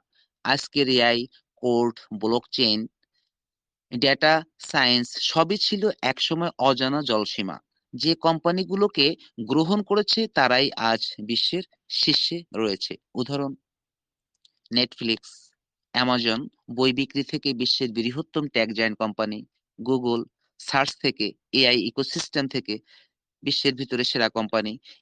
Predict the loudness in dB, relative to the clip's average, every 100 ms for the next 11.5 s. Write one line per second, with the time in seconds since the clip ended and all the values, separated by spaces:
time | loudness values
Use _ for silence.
0 | _ 0 2 2 0 0 2 2 2 -2
1 | -2 -2 0 -2 -2 -6 -2 0 2 2
2 | 0 0 0 0 -2 -4 -4 -4 -6 -8
3 | -8 -10 -16 _ _ _ -20 -20 -4 0
4 | 0 0 0 0 2 2 0 0 -2 -2
5 | 0 0 4 2 2 -2 0 2 2 2
6 | 0 0 0 -8 -20 -2 0 2 2 0
7 | 0 -4 -6 -8 -8 -12 _ _ 0 0
8 | 2 -2 0 2 0 0 -4 -2 0 2
9 | 2 0 _ _ _ _ -2 2 2 2
10 | 2 2 2 -2 _ _ 4 4 4 -2
11 | -2 -2 -4 -6